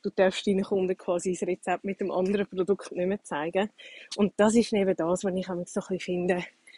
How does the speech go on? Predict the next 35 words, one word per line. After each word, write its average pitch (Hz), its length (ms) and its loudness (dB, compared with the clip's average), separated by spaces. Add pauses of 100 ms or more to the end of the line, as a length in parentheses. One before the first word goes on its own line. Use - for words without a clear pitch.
(400)
ja, 269 260 8
das 254 180 -2
macht's 247 240 -2
einfach 240 180 -2
unauthentisch. 214 880 0
Das 240 160 -2
ist 233 140 2
nicht 240 220 8
mehr 240 120 6
das, 202 440 2 (800)
wie 208 220 4
ich's - 160 -4
mir 185 160 -2
vorstelle. 156 800 -8 (400)
Und, 196 560 2 (920)
ähm, 185 600 0 (140)
was 196 180 0
mir 233 260 2
zum 277 160 -4
Beispiel - 260 -6
etwa 185 220 -4
die 220 180 -2
ein 294 120 0
bisschen 269 280 -4
ein 233 80 0
Rätsel 262 260 -4
ist, 285 140 -8
es - 80 -20
nimmt 170 180 -10
mich 170 100 -6
mega 190 460 -2
Wunder, 233 320 2
wie 180 100 0
das 196 220 -4
abläuft, 214 460 -6